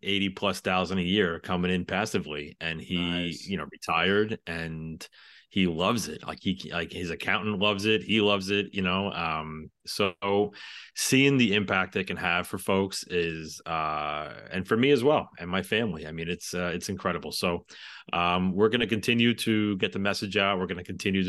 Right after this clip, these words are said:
Speaker 1: with the podcast, uh, with our phone calls, and really trying to help out that regular everyday investor that is looking for, you know, yield, and it's looking for a different way to, to make money.
Speaker 2: Awesome. All right,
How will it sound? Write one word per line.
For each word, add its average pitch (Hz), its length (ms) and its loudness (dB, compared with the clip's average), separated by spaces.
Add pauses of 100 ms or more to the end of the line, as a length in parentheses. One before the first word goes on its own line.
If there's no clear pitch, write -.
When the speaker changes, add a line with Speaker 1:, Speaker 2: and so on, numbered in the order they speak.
Speaker 1:
with 87 80 -8
the 87 80 -6
podcast, 90 840 0
uh, 78 380 -6 (160)
with 85 140 -6
our 80 60 -4
phone 92 260 0
calls, 85 560 -2 (400)
and 87 180 -2
really 123 180 6
trying 110 200 0
to 92 40 2
help 95 280 0
out 92 240 2
that 90 240 0
regular 98 680 2
everyday 92 400 0
investor 92 520 0
that 82 220 -4
is 82 240 -6
looking 95 420 -4
for, 92 580 0
you 107 100 -2
know, 90 100 0
yield, 92 520 2
and 85 80 -4
it's 80 100 -10
looking 95 300 -4
for 92 340 0
a 87 60 -2
different 90 320 -4
way 90 100 0
to, 87 240 -4
to - 80 -8
make 90 180 -2
money. 95 240 -2 (640)
Speaker 2:
Awesome. 95 420 -10 (520)
All 123 120 2
right, 127 280 4